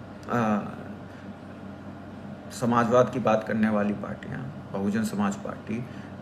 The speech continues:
और, अ, हम लोगों जैसी पार्टियां जो है सत्ता के बाहर रहती हैं और वो पार्टी जो सीधे सीधे पूंजीवाद की बात कर रही हो, जो पूंजी को आगे बढ़ावा देने की बात कर रही हो, जो धन्ना सेठों को बढ़ावा देने की बात कर रही हो, जो कैपिटल को बढ़ावा देने की बात कर रही हो,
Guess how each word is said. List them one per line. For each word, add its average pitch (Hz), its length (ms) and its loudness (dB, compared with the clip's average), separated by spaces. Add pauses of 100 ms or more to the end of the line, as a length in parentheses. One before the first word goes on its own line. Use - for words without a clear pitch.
(120)
और, 107 360 6
अ, - 800 0
हम 110 180 4
लोगों 110 240 4
जैसी 107 240 2
पार्टियां 104 420 0
जो 104 120 2
है 104 140 0 (340)
सत्ता - 320 -4
के 120 120 -2
बाहर 101 320 4
रहती - 320 0
हैं 98 260 -4 (420)
और 113 80 2
वो 135 200 4
पार्टी 127 380 6
जो 123 380 2 (200)
सीधे 113 300 2
सीधे 117 240 0
पूंजीवाद 113 560 4
की - 100 -2
बात 104 300 4
कर - 60 -2
रही - 200 -6
हो, - 360 -6 (380)
जो 110 160 2
पूंजी 120 380 4
को 123 120 6
आगे 110 220 6
बढ़ावा 101 340 4
देने 95 280 -4
की 104 100 -8
बात 92 220 -8
कर 101 100 -8
रही 110 200 -6
हो, 104 60 -2
जो 117 80 0
धन्ना 117 340 2
सेठों 113 300 0
को 110 80 -2
बढ़ावा 95 280 0
देने 98 260 -4
की - 140 -8
बात - 220 -8
कर - 120 -8
रही - 240 -8
हो, - 60 -8
जो 120 120 -2
कैपिटल 110 480 4
को 143 120 4
बढ़ावा 104 280 4
देने 101 280 0
की - 100 -8
बात - 220 -6
कर - 160 -8
रही 104 180 -6
हो, 135 140 -2